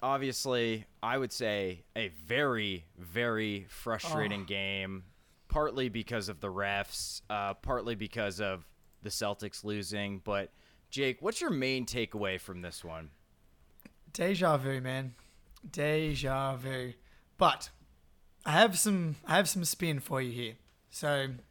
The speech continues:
Speaker 1: I love it.
Speaker 2: this is actually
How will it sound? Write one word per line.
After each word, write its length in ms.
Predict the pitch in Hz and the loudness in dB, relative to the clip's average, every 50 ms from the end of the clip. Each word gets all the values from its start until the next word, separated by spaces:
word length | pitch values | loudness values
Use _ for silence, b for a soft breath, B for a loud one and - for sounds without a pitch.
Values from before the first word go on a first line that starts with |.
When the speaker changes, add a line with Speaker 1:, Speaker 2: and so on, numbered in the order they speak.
| - - | -16 -10
Speaker 1:
I 120 | - 92 92 | -8 -6 -4
love 260 | 92 95 95 95 87 | -4 -2 -4 -4 -4
it. 180 | 92 87 82 - b b b b b b b b b b b b - | -6 -6 -8 -10 b b b b b b b b b b b b 0
Speaker 2:
this 320 | - 202 196 - - - - - _ - | 2 2 2 2 -2 -4 -8 -14 _ 0
is 220 | - 226 233 175 | 2 4 4 6
actually 600 | 185 156 160 165 - - 262 165 156 147 135 - | 8 8 8 8 6 -2 -2 0 0 -2 -2 -6